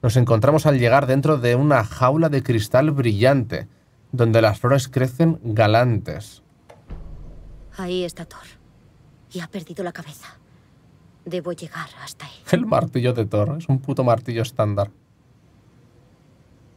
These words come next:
Speaker 1: ¡Ah! Eh. ¡Toma, hostia! Puta mesa.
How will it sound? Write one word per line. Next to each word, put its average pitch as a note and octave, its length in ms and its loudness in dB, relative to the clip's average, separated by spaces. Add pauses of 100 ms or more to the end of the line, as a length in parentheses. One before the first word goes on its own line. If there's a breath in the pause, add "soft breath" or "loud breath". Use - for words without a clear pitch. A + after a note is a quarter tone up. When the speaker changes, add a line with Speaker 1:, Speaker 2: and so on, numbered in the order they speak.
(840)
Speaker 1:
¡Ah! E3+ 2750 0 (1160)
Eh. G2+ 180 -8 (960)
¡Toma, E3 680 0
hostia! C#3 580 -4 (1080)
Puta D#3 320 -2
mesa. C#3 500 -6